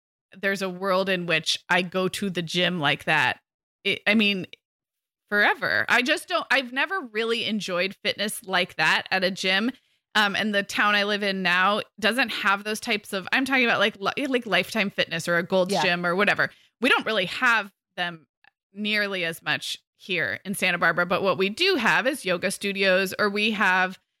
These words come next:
Speaker 1: um, fitness opportunities through hiking, through,
Speaker 2: Mm.
Speaker 1: like, there's, there's ways to be active. It seems much more niche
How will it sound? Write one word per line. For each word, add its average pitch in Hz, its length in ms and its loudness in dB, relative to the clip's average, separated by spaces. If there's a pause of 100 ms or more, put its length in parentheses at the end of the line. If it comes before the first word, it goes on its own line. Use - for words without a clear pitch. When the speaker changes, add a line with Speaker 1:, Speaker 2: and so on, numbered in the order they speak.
(160)
Speaker 1:
um, 208 240 2
fitness 226 400 -2
opportunities 208 800 -2
through 226 380 -2
hiking, 196 640 0
through, 220 540 2
Speaker 2:
Mm. 196 40 -2
Speaker 1:
like, 208 300 2
there's, 262 260 0 (100)
there's 262 220 0
ways 262 400 0
to 285 80 -6
be 226 200 -6
active. 196 500 -2 (400)
It 233 180 0
seems 254 540 0
much 214 300 0
more 202 240 -4
niche 185 480 -4